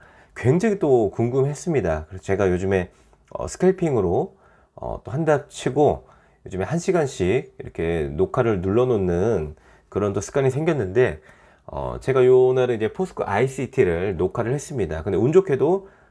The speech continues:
또 우리 상위 랭커분들이 제가 녹화한 그 아홉 시부터 열 시 사이에 매매를 하셨더라고요. 브라보! 자, 그래가지고 이분들은 과연 어떤 호가창의 흐름에서 진입을 하셨는지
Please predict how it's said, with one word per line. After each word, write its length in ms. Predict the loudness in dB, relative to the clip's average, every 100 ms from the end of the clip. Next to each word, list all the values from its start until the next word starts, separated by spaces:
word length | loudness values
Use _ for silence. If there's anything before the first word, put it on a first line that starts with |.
| -10
또 80 | -8
우리 80 | -6
상위 240 | -2 2
랭커분들이 760 | 2 2 0 0 2 2 0 -4 _ _ _ _ -2
제가 280 | 2 4
녹화한 440 | 2 0 2 0 0
그 120 | -4
아홉 260 | 0 2 2
시부터 340 | -2 -6 -2 -2
열 160 | 0
시 140 | -4 -4
사이에 500 | -2 2 2 0 -6 _ _ -8
매매를 680 | -2 0 2 0 0 -2 _ _ _ _ _
하셨더라고요. 840 | -4 0 2 2 2 2 0 -2
브라보! 1120 | 2 6 6 6 6 4 2 0 0 0 -4 -8 -8 -8 -8 -14 -14 -14 -2
자, 140 | 2
그래가지고 460 | 4 4 2 2 2
이분들은 440 | 2 2 2 2
과연 160 | 2 2
어떤 340 | 0 0 0
호가창의 460 | 0 -2 -2 -2 0
흐름에서 580 | 0 0 0 2 0
진입을 360 | -2 -4 -2 -4
하셨는지 840 | -4 -2 -2 -2 -4 -4 -4 -6